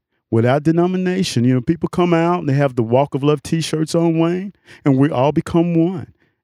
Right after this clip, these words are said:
And we just go out and take food, necessities, uniforms, you name it.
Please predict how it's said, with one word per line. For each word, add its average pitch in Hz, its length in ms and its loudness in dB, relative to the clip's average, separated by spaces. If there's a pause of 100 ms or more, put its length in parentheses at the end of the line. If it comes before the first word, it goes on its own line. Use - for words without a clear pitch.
(140)
And 123 280 2
we 127 40 0
just 120 280 -4
go 120 160 2
out 131 140 0
and 143 120 -10
take 143 220 -6
food, 151 480 2
necessities, 151 880 -2
uniforms, 156 720 0
you 160 100 0
name 170 320 -6
it. - 80 -16